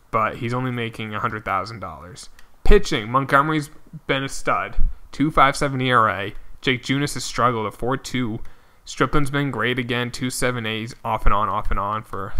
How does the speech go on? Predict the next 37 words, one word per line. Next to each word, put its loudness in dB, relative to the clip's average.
what, -10
three -8
years. -10
Tri-, 6
wow, 2
Triggs -4
is -4
struggling. -4
Klein's 2
pitching 0
pretty 4
well, 4
though. -2
Tim 0
Peterson's 0
struggling 0
mightily 2
as -2
a -2
long 2
man. -4
Winger's 2
been 4
great, -2
two 0
six -4
one. 2
Olivos 0
has -4
struggled. -4
Samuels -2
has -6
been 0
fine. 0
Baggett 0
has -4
struggled. 2